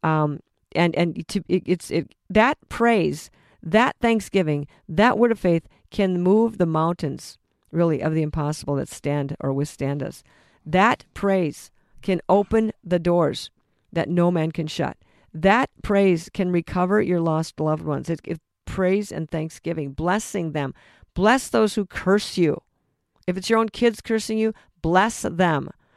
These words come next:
Forgive them. Release them from your judgment and turn it over to God, because Satan is using them to judge you. Satan is using them to judge themselves. Satan is using them to believe lies about you. So ask God to judge those demons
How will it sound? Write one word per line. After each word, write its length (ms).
Forgive 500
them. 240
Release 540
them 260
from 320
your 240
judgment 460
and 120
turn 240
it 60
over 240
to 60
God, 200
because 240
Satan 320
is 160
using 320
them 200
to 100
judge 360
you. 140
Satan 280
is 140
using 260
them 120
to 100
judge 240
themselves. 380
Satan 280
is 120
using 300
them 200
to 120
believe 340
lies 260
about 220
you. 140
So 240
ask 260
God 160
to 60
judge 220
those 220
demons 540